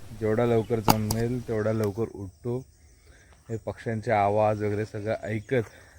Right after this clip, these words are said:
सकाळची सुरुवात होते आणि पहाटेपासून किंवा सूर्योदयापासून जो सूर्याची किरणं ये-, इथे यायला लागतात तेव्हापासून हे निसर्ग अख्खा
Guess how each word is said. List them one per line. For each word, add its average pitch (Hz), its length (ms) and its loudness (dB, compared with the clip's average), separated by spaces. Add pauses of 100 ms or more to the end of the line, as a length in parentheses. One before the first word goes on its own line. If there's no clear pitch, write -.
(200)
सकाळची 117 460 -2
सुरुवात 110 440 0
होते 127 280 -4 (840)
आणि 113 500 -2 (260)
पहाटेपासून 123 1120 0 (840)
किंवा 135 180 6
सूर्योदयापासून 135 1040 6 (280)
जो 110 140 -4
सूर्याची 113 480 -2
किरणं 123 320 2
ये-, 117 320 6 (200)
इथे 117 300 -2
यायला 113 300 4
लागतात 123 420 0 (800)
तेव्हापासून 127 640 0
हे 123 320 2 (600)
निसर्ग 123 460 0
अख्खा 131 400 0